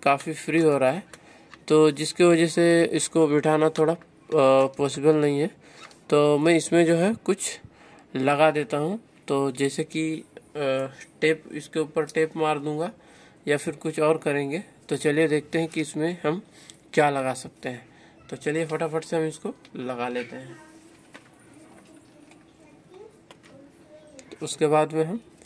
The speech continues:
तो दोस्तों एक, अ, सबसे, अ, सिंपल सा जो एक तरीका है कि हम इसमें जो है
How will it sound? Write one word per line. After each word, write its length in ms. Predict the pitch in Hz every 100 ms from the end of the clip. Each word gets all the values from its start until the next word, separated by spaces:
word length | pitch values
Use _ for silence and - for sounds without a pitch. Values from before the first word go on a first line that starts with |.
| - - - - - -
तो 300 | 165 165 165
दोस्तों 360 | 170 175 202
एक, 220 | 202 190 175
अ, 240 | 160 151
सबसे, 600 | 151 160 - 185 185 180
अ, 420 | 170 151 147 143 147 -
सिंपल 440 | - 151 147 175
सा 200 | 170 175
जो 440 | 160 165 165 160
एक 220 | - 160 - -
तरीका 320 | 147 147 170
है 200 | 160 220 - - - - -
कि 80 | 160
हम 180 | 170 170
इसमें 280 | 160 170
जो 80 | 160
है 120 | 165